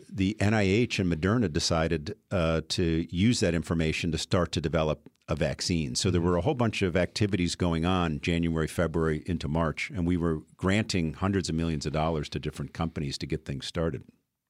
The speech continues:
Speaker 1: The Secretary of Health and Human Services, Alex Azar, had spent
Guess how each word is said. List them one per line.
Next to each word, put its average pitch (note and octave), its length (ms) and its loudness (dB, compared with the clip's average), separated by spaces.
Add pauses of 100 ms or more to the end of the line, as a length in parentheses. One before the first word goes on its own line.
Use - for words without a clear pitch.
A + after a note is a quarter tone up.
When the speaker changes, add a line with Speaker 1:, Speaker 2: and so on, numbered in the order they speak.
(160)
Speaker 1:
The B2+ 80 0
Secretary C3 540 2
of G2 60 4
Health G#2 180 2
and G2+ 100 2
Human F#2+ 160 2
Services, G2+ 480 0
Alex F2+ 340 2
Azar, F2 460 2 (460)
had - 160 0
spent - 360 0